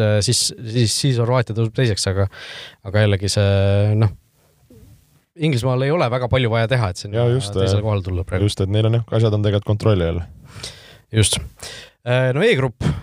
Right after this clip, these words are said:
Speaker 1: kus seis on, äh, nagu enne öeldud ka, kõige segasem ilmselt. Äh, Rootsil on kahest mängust, äh,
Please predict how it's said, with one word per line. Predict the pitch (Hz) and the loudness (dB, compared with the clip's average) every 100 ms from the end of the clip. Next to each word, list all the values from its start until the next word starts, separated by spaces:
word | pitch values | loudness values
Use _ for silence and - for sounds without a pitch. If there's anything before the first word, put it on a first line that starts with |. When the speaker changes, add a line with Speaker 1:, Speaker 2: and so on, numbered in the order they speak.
| - | -8
Speaker 1:
kus | - - | -6 -2
seis | 170 135 | 0 0
on, | 143 139 | 0 0
äh, | 139 | 0
nagu | 139 156 | 0 0
enne | 160 139 | 0 0
öeldud | 165 127 | 0 -2
ka, | - 165 117 | -2 -2 -2
kõige | 147 117 | -2 0
segasem | 180 165 101 104 | 0 0 0 0
ilmselt. | 107 107 98 - - | 0 0 -2 -4 -4
Äh, | 113 113 113 | -2 0 2
Rootsil | 151 - 113 | 0 0 0
on | 113 113 113 | 0 0 0
kahest | 156 139 143 | -2 0 -2
mängust, | 147 113 - - | -2 -2 -6 -4
äh, | 120 123 | 0 0